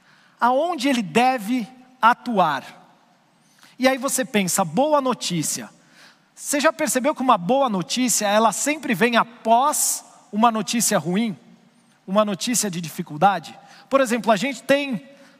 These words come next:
nos grupos aí a gente recebe pedidos de oração. "Ó, vamos orar por tal irmão, que esse irmão está doente."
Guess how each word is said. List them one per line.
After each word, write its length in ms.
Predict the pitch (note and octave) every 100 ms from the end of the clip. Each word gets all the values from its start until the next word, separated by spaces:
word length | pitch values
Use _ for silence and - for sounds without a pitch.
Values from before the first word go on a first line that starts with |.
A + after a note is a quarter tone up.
| -
nos 240 | C4+ A3
grupos 500 | F3 B3+ C#4 - G3+
aí 200 | G3+ G#3
a 40 | B3+
gente 220 | A#3+ B3
recebe 400 | A#3+ A#3 B3+ A3
pedidos 420 | F3+ G#3+ B3+ A3+
de 80 | F#3+
oração. 380 | A#3+ G#3 - G3+
"Ó, 140 | G#3
vamos 260 | E3+ A#3+ A3+
orar 280 | A#3 A3 -
por 140 | G#3+
tal 300 | - A#3 A#3+
irmão, 500 | G3+ E3+ G3 A3+ B3 - - - - _ -
que 120 | A#3
esse 200 | A3+ A#3+
irmão 600 | F#3+ F3+ F#3+ A3 A#3 G#3 -
está 300 | A3 - A3+
doente." 580 | A3+ G#3 F3 D3+ -